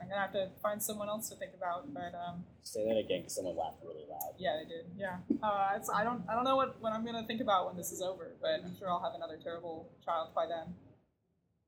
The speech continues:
Speaker 2: Well, certainly appreciated the combo. Enjoyed reading it.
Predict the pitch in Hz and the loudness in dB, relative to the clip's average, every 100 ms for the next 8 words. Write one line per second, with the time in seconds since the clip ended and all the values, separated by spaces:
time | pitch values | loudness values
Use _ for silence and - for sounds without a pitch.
0 | _ - _ _ _ _ _ _ _ _ | _ -20 _ _ _ _ _ _ _ _
1 | _ - - 302 - - - - 117 117 | _ -16 -12 -10 -10 -12 -16 -6 12 12
2 | 113 110 - - - - - - - - | 12 12 8 -16 -18 -20 -20 -20 -20 -20
3 | _ _ - - 143 139 127 127 131 - | _ _ 6 12 12 12 10 8 4 4
4 | 131 123 120 113 120 120 123 131 120 120 | 4 4 2 0 2 4 6 10 12 10
5 | 120 - 127 120 123 123 117 120 120 127 | 8 -2 0 2 6 6 6 4 4 6
6 | 123 120 | 6 4